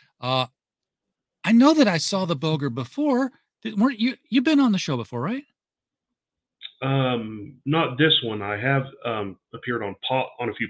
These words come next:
Speaker 2: Pops shows when I was
Speaker 1: Okay.
Speaker 2: doing Southern
Speaker 1: Well
Speaker 2: Gothic, and, um, I'm also part of the Indie Comics Network, so I'm on some of their shows, and I usually hold up a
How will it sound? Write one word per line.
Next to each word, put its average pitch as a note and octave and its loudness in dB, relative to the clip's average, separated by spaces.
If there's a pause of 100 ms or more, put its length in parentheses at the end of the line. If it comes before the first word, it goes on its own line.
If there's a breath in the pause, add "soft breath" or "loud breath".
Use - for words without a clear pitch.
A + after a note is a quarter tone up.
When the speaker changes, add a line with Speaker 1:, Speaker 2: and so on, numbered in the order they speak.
Speaker 2:
Pops A#2+ -4 (160)
shows F#2 -6 (520)
when A#2+ 0
I - 4
was A2 0
Speaker 1:
Okay. A#2 -4
Speaker 2:
doing G#2+ -2
Southern G#2+ -2
Speaker 1:
Well G2 -4
Speaker 2:
Gothic, F#2+ -6 (1000)
and, A#2+ 0
um, G2+ -6 (420)
I'm C#3 2
also C#3+ 2
part B2 0
of G#2 -4
the G#2+ -2
Indie A#2+ 0
Comics G#2 -4
Network, F#2+ -8
so G#2+ -6
I'm G#2 -6
on F#2 -8 (360)
some G#2+ -4
of G2+ -2
their G2 -4
shows, F#2 -6
and F2 -12 (340)
I - 4
usually A#2+ 0
hold B2 2
up G#2 -2
a F#2+ -6